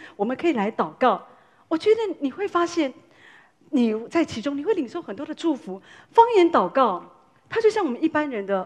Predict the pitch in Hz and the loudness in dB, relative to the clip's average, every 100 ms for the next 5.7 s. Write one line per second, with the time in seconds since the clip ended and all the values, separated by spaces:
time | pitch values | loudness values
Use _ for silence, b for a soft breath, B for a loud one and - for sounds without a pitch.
0 | - 370 370 247 226 320 403 392 330 226 | 0 2 4 2 0 -4 -4 -4 -6 -6
1 | 185 160 156 160 175 _ _ b b b | -8 -10 -12 -16 -20 _ _ b b b
2 | 403 403 381 262 - 370 370 285 311 285 | -2 2 2 2 2 4 4 6 2 2
3 | 180 233 247 - 269 262 330 330 302 262 | -2 -2 2 2 4 2 2 2 0 0
4 | 190 269 247 269 247 196 - - - 208 | -2 0 0 2 2 2 0 0 2 0
5 | 214 190 - 233 196 220 | 2 -2 0 -2 2 0